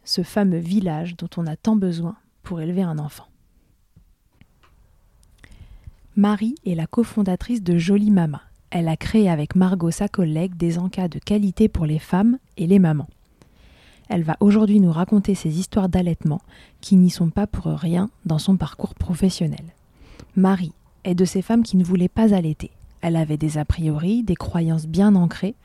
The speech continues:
mais allez savoir comment elle a allaité sa première fille quatorze mois et la suivante l'est encore à dix-huit mois. Alors comment passe-t-on de l'un à l'autre ? C'est l'une des magies de l'allaitement et de la maternité au sens large.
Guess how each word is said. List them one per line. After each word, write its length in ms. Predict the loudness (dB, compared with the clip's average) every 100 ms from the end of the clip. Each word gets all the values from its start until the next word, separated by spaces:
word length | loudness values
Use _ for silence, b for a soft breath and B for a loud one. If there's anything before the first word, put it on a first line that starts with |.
| b b b
mais 120 | -10 -4
allez 240 | 2 2
savoir 360 | 2 0 0 -2
comment 320 | 2 4 4
elle 160 | 4 2
a 80 | 0
allaité 320 | 0 0 0
sa 180 | -2 -4
première 420 | -2 -2 -2 -6
fille 200 | -12 -8
quatorze 460 | -4 -2 0 2
mois 240 | 2 4 2
et 40 |
la 120 | 0
suivante 440 | -2 -2 0 0 0
l'est 180 | 0 2
encore 280 | 2 2
à 80 | 0
dix-huit 400 | -4 -2 0 0
mois. 200 | 0 -4 b b b b b b _ -8
Alors 300 | -4 -4 4
comment 260 | 6 6
passe-t-on 360 | 6 2 4 4
de 100 | 6
l'un 220 | 6 6
à 100 | 4
l'autre ? 360 | 0 -6 -16 -20 B B B B B B
C'est 160 | -6 0
l'une 160 | 2
des 140 | 2 4
magies 260 | 2 2
de 100 | 2
l'allaitement 600 | 2 2 0 0 0 2
et 60 | 2
de 100 | 4
la 140 | 4
maternité 520 | 2 0 0 0 0
au 80 | 0
sens 320 | 0 -2 -4
large. 300 | -6 -8 -10